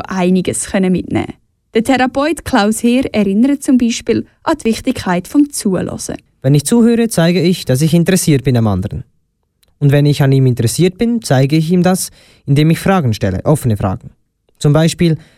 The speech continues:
Speaker 2: „Sag mal, wie geht es dir eigentlich mit mir im Bett?“ Und dann muss ich zuhören, zuhören, zuhören.
Speaker 1: Bisschen kitschig, aber auch ziemlich wahr. Das Buch Wir Superhelden von Steven Schneider bricht alle Klischees,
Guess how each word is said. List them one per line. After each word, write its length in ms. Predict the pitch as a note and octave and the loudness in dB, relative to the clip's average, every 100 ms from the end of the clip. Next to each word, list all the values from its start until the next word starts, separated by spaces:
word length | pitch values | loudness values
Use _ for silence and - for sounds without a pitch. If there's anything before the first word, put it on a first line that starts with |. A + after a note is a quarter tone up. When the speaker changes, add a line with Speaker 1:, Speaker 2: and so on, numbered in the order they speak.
| _ _ _ | _ _ _
Speaker 2:
„Sag 240 | - F3+ | -2 0
mal, 260 | F3+ B2+ G2+ - | 2 2 -2 -2
wie 140 | C#3+ | 0
geht 180 | F3 G3+ | 0 0
es 100 | F3+ | 2
dir 160 | D#3+ | 2
eigentlich 300 | C3+ D#3+ D#3 | 2 2 2
mit 120 | D3+ D3 | 0 2
mir 160 | D#3 | 2
im 140 | C#3+ B2+ | 2 0
Bett?“ 320 | D#3+ - - _ _ _ _ _ _ _ _ _ _ - | -2 -4 -20 _ _ _ _ _ _ _ _ _ _ -4
Und 180 | C3 B2 | 0 2
dann 140 | D#3+ | 4
muss 180 | G3+ G3 | 4 2
ich 180 | E3+ - | -2 -2
zuhören, 680 | - D#3 D#3 D3+ D#3 D#3 - | 2 4 4 2 0 -2 -8
zuhören, 540 | - A#2+ A2 A2+ C3+ D#3 _ | -2 2 2 2 0 -4 _
zuhören. 420 | - E3 G#2 - - _ _ _ | 0 2 2 -2 -10 _ _ _
Speaker 1:
Bisschen 400 | - D#4+ - B3+ | -6 -4 -2 -4
kitschig, 480 | A3 F3+ E3+ - - _ _ _ - | -4 -10 -10 -14 -16 _ _ _ -4
aber 300 | A#3 A3 G3+ | 0 0 -2
auch 80 | |
ziemlich 580 | A3 - A#3 A#3+ A#3 F#3 | -6 -4 2 4 4 2
wahr. 280 | - - - - _ _ _ _ - | -2 -4 -10 -18 _ _ _ _ -12
Das 120 | - | -2
Buch 240 | C4+ B3+ - - | 0 2 0 -2
Wir 280 | A#3+ B3+ C#4 | 2 4 2
Superhelden 840 | - D4+ - E4+ C4+ F#3+ G3+ G#3+ | 0 -2 -2 0 0 0 -2 -2
von 160 | A3 G#3+ | 0 -2
Steven 340 | - A#3 G#3+ | 0 0 0
Schneider 440 | - A#3 A#3 A#3+ A#3 | 0 0 0 -2 -6
bricht 640 | - B3+ F4 - - - | -2 -2 0 -4 -4 -2
alle 280 | A#3+ A#3+ B3 | 0 2 0
Klischees, 720 | - B3 - A3 G#3+ A3 | -2 -4 -2 0 0 -2